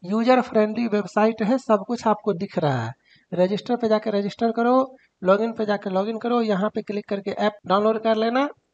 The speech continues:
है ना। बस मैं code कैसे लगाना है वो दिखा देता हूँ, एच ए डबल पी वाई Happy Diwali, ये apply करोगे तो आपका कोड अप्लाई होके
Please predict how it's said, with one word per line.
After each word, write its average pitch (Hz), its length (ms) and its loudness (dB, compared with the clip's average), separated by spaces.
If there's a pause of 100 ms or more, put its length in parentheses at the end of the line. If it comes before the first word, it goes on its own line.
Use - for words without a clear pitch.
(140)
है 226 80 0
ना। 285 120 0
बस 220 220 0
मैं 220 140 -2
code 247 280 0 (240)
कैसे 220 340 0 (180)
लगाना 196 380 0
है 233 80 0
वो 214 160 0
दिखा 196 280 -6
देता 160 220 -4
हूँ, 226 140 0 (400)
एच 220 260 -2
ए 240 240 -2 (160)
डबल 190 280 2
पी 226 120 -6
वाई 196 160 2
Happy 185 420 -4 (520)
Diwali, 135 560 -6 (1160)
ये 190 200 2
apply 202 360 2
करोगे 226 320 0 (420)
तो 180 60 -6
आपका 262 320 -2 (880)
कोड 240 260 2 (520)
अप्लाई 185 360 2
होके 220 300 0